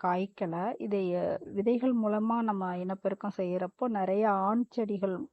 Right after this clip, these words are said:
வருது அப்படிங்கிற மாதிரி சொல்றாங்க. அடுத்ததா ரம்பை. அ, ரம்பை இலை, இது பிரியாணி, அ, தக்காளி சாதம், அ, அ, இதெல்லாம்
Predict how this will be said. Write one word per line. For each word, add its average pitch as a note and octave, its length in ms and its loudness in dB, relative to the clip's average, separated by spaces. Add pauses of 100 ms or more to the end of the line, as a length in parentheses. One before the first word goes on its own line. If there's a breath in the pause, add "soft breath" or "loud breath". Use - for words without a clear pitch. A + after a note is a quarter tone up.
வருது F3 440 2
அப்படிங்கிற E3+ 340 -4
மாதிரி E3+ 320 -4
சொல்றாங்க. E3 460 -4 (960 loud breath)
அடுத்ததா A#3 600 2
ரம்பை. F#3 560 2 (640 loud breath)
அ, - 60 -6 (460)
ரம்பை G3 500 0
இலை, F#3 260 -2
இது G3 280 -4
பிரியாணி, G3 640 0 (500 loud breath)
அ, G#3 100 -4 (480)
தக்காளி F#3+ 340 0
சாதம், F#3 480 -2
அ, G3 420 -2 (240)
அ, F#3 320 4
இதெல்லாம் F#3 420 2